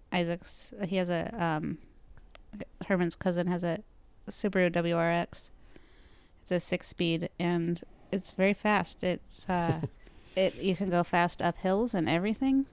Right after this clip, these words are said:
Speaker 2: Yeah, it's a, uh, Subaru sports car, I
Speaker 1: Yeah.
Speaker 2: think.
Speaker 1: And, uh, I've never done the trip in a car like that, and it was way more fun, and even as a passenger, it was more pleasant because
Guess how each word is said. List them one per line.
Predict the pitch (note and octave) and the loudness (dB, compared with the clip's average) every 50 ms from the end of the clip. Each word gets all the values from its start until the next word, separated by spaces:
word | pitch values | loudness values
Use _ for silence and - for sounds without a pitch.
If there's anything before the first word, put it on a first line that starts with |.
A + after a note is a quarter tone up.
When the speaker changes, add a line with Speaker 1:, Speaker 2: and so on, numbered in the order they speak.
| - - - | -10 -8 2
Speaker 2:
Yeah, | C#3+ C#3+ D3+ A2+ G#2+ - | 4 6 6 6 4 2
it's | B2 - - | -2 0 2
a, | C#3+ C3 C3 B2+ | 4 4 6 6
uh, | B2 A#2+ A#2 A2+ A2 G#2 - - - - - - - - - | 4 4 4 4 2 0 -4 -10 -18 -20 -20 -20 -20 -18 -14
Subaru | - - - D3 C#3+ C#3+ C3 A2+ | -2 0 2 4 4 4 2 2
sports | - - - A#2 G#2 - - | 0 0 0 0 0 -2 -6
car, | - - F2+ F2 - | -12 -12 -12 -12 -14
I | - - - - | -16 -10 0 4
Speaker 1:
Yeah. | G3+ F3+ D#3+ C#3+ - | 6 6 6 6 4
Speaker 2:
think. | F2+ F2 - - - - - - - - - - - - - - - - - - - - - - - - - | 0 -4 -10 -16 -20 -20 -20 -20 -20 -20 -20 -20 -20 -20 -20 -20 -20 -20 -20 -20 -20 -20 -20 -20 -20 -10 -2
Speaker 1:
And, | - G3+ G3 F#3 F3+ F3 | 4 6 6 8 8 8
uh, | F3+ F3 E3+ - | 8 10 10 10
I've | F#3 F#3+ | 8 8
never | G#3 G#3 G3 G3+ F#3+ F3+ | 8 8 6 6 4 4
done | F#3 - - F#3+ F#3 F#3 F#3 | 2 0 4 4 6 6 6
the | F3 | 4
trip | - - G3 - - | 2 0 -2 0 2
in | F3 | 2
a | E3+ | 2
car | - F#3+ F#3+ | 4 4 4
like | F#3 F3 E3 - | 4 2 2 2
that, | F3 D#3+ - | 2 2 4
and | D#3 D#3+ | 4 2
it | D3+ - | 2 2
was | D#3+ D#3+ D#3+ D#3+ - - - - - - - | 0 -2 -2 -4 -6 -10 -14 -16 -20 -12 -4
way | - F3 F3+ F#3 | 0 2 2 2
more | G3+ F#3+ F3+ E3+ | 2 2 0 0
fun, | - - - - - - - F#3 F3 F3+ F#3+ G3+ G3+ G#3 - - | -4 -8 -16 -20 -14 -2 2 4 4 4 4 4 2 0 0 2
and | E3 F3 E3+ E3+ E3+ E3+ F3 E3+ F3 - - - - - - - - - - | 4 4 6 6 4 4 2 0 -2 -4 -10 -16 -18 -20 -20 -20 -18 -6 -2
even | G3 F#3+ F#3 F#3 | 0 2 4 4
as | F3 E3 | 2 2
a | E3+ | 0
passenger, | - F3 E3+ E3+ - E3+ E3 D#3+ D#3 D#3 D#3 | 2 2 2 2 2 0 -2 -2 -2 -2 -2
it | - - | -2 -4
was | D#3+ D#3 - - - - - - | -4 -6 -6 -8 -12 -14 -8 -4
more | F#3 E3+ D#3+ | -4 -2 -2
pleasant | - - E3+ E3 D#3+ D#3 D3 D3 | 0 2 2 4 4 2 0 0
because | E3 D#3 - D#3+ D#3 D#3+ - - - | -2 -4 -2 -4 -4 -4 -6 -8 -12